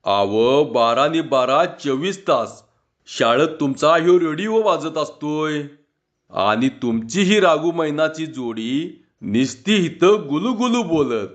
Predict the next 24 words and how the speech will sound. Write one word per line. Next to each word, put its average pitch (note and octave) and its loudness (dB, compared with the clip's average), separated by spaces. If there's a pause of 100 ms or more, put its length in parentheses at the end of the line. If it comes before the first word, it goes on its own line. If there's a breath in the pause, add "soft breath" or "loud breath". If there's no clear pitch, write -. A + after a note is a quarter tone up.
(300)
हसत A3+ -2
खिदळत F#3 2
असती. A2 -6 (680)
मी F#2+ 0
म्हणतो, C#3 0
तुम्ही D3+ 2
पोरासनी F3 0
शिकवता A3+ 0
कवा?" C3+ 2 (760)
बाई E3+ 2
पलीकडच्या E3+ 0
आपल्या C#3+ -2
वर्गात D3 2
जायला C3 2
चुळबुळ D3+ -2
करीत C#3 0
होत्या. G#2+ -4 (640)
त्यांनी A2+ 2
तशी D3+ 0
थोडीशी E3 0
हालचाल E3 0
करता C#3+ -2
सरपंच F3+ 0
म्हणाले, G#2+ -2